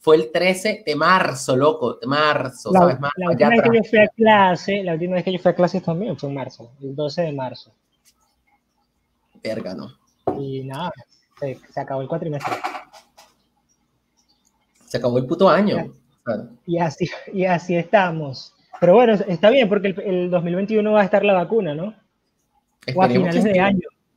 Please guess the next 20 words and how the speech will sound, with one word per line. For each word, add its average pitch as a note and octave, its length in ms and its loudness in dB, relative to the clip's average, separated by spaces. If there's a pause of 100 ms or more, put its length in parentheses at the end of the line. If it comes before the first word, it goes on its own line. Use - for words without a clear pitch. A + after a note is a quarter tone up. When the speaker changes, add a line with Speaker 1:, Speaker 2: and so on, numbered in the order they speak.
(480)
Speaker 1:
Esperemos C3+ 360 -2
Speaker 2:
O - 20 0
a - 40 -8
Speaker 1:
que D#3 120 -4
sí. C#3 140 -6
Speaker 2:
finales - 160 -2
de - 160 -10 (1200)
Speaker 1:
Porque, C#3+ 320 2
bueno, D3+ 260 4
o C3+ 40 0
sea, C3 280 0 (120)
contar F3 320 2
con A#3+ 100 2
la A#3+ 60 2
inmunidad E3+ 340 4
de G3+ 80 6
rebaño G3+ 380 2
no C#3+ 180 -2
se - 140 -4
puede. G#2+ 560 -4